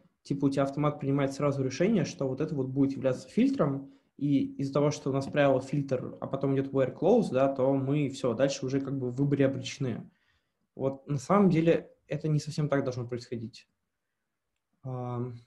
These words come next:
когда мы делаем некоторый приоритет операций, это должно не так. Но щас я н-, не могу тебе прям привести пример и объяснить, почему так.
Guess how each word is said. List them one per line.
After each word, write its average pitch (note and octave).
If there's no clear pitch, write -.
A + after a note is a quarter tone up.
когда D3
мы C#3+
делаем C#3+
некоторый C#3
приоритет C3+
операций, D3+
это C#3+
должно C3+
не D3
так. A2
Но C#3+
щас F#3+
я C#3
н-, C#3+
не D3
могу D3
тебе B2+
прям A2+
привести B2
пример F#3+
и C#3+
объяснить, C3+
почему B2+
так. A2+